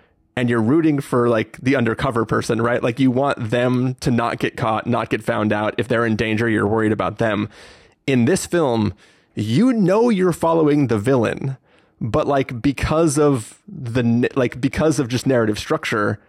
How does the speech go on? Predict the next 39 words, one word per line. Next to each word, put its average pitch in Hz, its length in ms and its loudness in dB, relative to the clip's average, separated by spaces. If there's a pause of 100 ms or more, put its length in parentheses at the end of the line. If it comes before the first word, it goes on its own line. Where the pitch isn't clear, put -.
like, 123 180 -2
part 156 220 0
of 143 40 -2
the 139 60 0
back 131 220 -2
of - 80 -6
your 113 140 2
brain 123 520 0
is 113 120 0
still, 120 320 0
"Oh 143 100 0
no, 120 240 2
I'm 113 140 -2
worried 135 240 0
about 113 180 0
him. 123 140 2
What's 120 160 -2
gonna 123 180 0
happen?" 123 360 -2
<laughs> - 60 -6
Right? 143 200 0
Like, 151 200 0
you're, 139 200 2 (260)
you're 135 120 0
still 175 220 0
following 143 280 2
this 131 100 2
character 113 580 -2 (280)
that, 113 300 -2
like, 117 240 -2
the 117 100 0
film 143 560 0 (260)
kind - 320 -2
of 359 160 -2
wants 135 300 -2
you 151 80 2
to 110 80 0
root 135 240 0
for, 104 400 -2